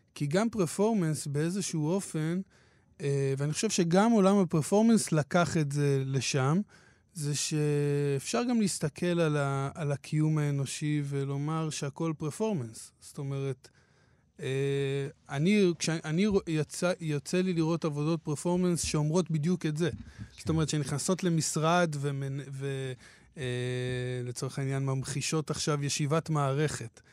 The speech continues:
Speaker 1: אה, דבר יומיומי שקורה, או לא יודע מה, או קנ-, או קניות בסופרמרקט. זה משהו ש-, שמגביל את ה-, את הדבר הזה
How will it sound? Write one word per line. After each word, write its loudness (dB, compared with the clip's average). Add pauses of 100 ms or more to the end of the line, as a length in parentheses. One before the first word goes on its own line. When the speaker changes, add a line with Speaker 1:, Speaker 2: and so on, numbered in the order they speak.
(520)
Speaker 1:
אה, -4
דבר -2
יומיומי 2
שקורה, 2
או 0
לא 2
יודע 2
מה, -2
או -6 (100)
קנ-, -2
או -4
קניות 2
בסופרמרקט. -2 (300)
זה -4
משהו 4
ש-, 4 (240)
שמגביל 0
את -2
ה-, 2 (160)
את -6
הדבר 0
הזה 0